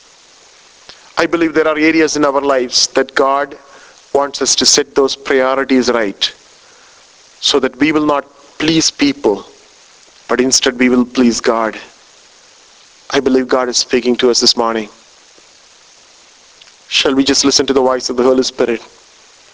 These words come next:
and tell him, "Lord, the same temptation came to Jesus Christ,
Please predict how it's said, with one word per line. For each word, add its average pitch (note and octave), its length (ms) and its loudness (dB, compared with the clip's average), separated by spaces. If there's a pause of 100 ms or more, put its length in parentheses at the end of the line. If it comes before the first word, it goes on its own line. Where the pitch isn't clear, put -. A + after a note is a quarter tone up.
(640)
and B2+ 140 -2
tell C3+ 140 0
him, C3+ 100 -2
"Lord, C3 400 0 (2000)
the - 60 -2
same D3 260 2
temptation C#3 500 0
came C3+ 240 0
to C3+ 100 2
Jesus B2+ 380 2
Christ, - 540 -2